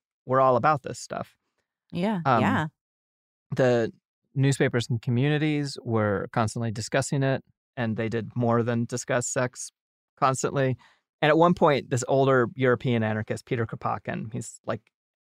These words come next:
Speaker 1: anarchist Santa Claus, I don't know. He visits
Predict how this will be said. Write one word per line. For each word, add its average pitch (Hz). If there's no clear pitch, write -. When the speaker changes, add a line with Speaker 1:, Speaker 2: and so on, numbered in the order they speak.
Speaker 1:
anarchist 110
Santa 110
Claus, -
I 113
don't 95
know. 98
He 160
visits 160